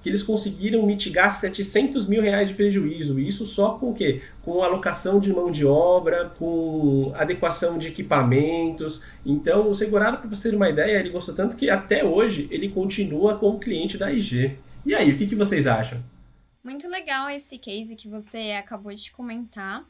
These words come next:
Speaker 2: E realmente é isso, né? Nenhuma operação tá isenta de, de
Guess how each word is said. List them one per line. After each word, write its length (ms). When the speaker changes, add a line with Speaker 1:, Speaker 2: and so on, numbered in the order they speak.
Speaker 2:
E 80
realmente 640
é 140
isso, 360
né? 520
Nenhuma 280
operação 920
tá 480
isenta 480
de, 420
de 120